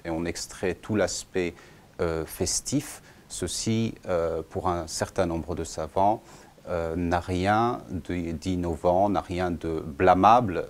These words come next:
euh, euh, en islam, puisqu'il y a un certain nombre de versets dans le Coran qui incitent à commémorer, à se rappeler, euh, notamment lorsqu'il est dit dans la sourate Ibrahim, « Et rappelle-leur les journées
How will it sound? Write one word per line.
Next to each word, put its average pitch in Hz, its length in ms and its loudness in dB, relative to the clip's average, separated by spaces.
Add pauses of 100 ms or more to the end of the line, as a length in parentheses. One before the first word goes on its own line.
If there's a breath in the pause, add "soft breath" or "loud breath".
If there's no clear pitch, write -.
euh, 80 220 -4 (100)
euh, 78 260 -4
en 87 200 -2
islam, 101 480 4 (380 loud breath)
puisqu'il 92 500 -4
y 87 80 2
a 92 280 6
un 95 160 -4
certain - 480 -2
nombre 85 340 -2
de 78 280 -4 (260)
versets 90 540 0
dans 85 140 -2
le 78 100 -2
Coran 95 580 4 (380 loud breath)
qui 107 400 2
incitent - 760 0
à 90 120 -6 (100)
commémorer, 90 960 0
à - 80 -8
se - 160 -10
rappeler, 92 840 0 (420 loud breath)
euh, 82 160 -4
notamment 87 840 2
lorsqu'il 85 560 -4
est 87 80 -2
dit 92 160 -4
dans 85 120 -2
la 82 100 0
sourate 87 400 -2
Ibrahim, « 90 680 0 (280 loud breath)
Et 90 80 -4
rappelle-leur 98 1040 2
les 92 160 -2
journées 85 640 -2